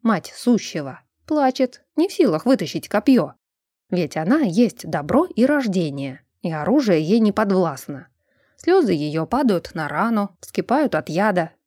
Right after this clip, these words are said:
и превращаются в туман над рекой". "Священный поросенок",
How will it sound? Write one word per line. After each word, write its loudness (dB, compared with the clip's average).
и -4
превращаются 0
в -20
туман -2
над 0
рекой". -6
"Священный -2
поросенок", -6